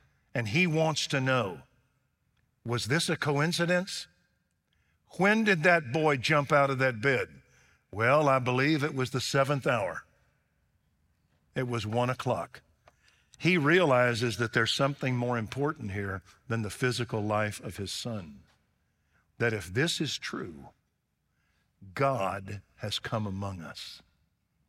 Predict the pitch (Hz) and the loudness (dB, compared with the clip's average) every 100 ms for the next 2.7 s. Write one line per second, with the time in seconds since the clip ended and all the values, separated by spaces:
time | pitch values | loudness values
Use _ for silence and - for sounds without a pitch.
0 | _ 113 113 123 131 139 143 131 - _ | _ -8 -2 2 2 2 0 -6 -14 _
1 | - _ _ _ _ _ 139 123 107 131 | -20 _ _ _ _ _ -4 -2 -2 0
2 | 160 196 175 - 220 196 113 | 0 0 -2 0 4 4 2